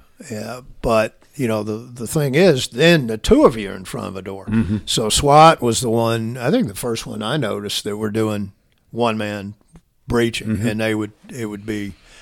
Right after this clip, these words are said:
Speaker 1: not always the biggest person. Sometimes some people that you wouldn't think, like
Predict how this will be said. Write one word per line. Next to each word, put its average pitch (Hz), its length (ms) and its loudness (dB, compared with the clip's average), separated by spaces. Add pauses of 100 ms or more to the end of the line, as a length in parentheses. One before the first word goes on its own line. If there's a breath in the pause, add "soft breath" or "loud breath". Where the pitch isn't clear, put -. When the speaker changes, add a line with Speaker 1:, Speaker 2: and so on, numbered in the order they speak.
Speaker 1:
not 214 180 2
always 302 240 6
the 180 80 -2
biggest 151 260 6
person. 160 380 2
Sometimes 190 800 -2 (480 soft breath)
some 160 240 0
people 170 280 6
that 147 280 8
you 143 160 4
wouldn't 147 240 6
think, 156 220 2
like 135 160 -4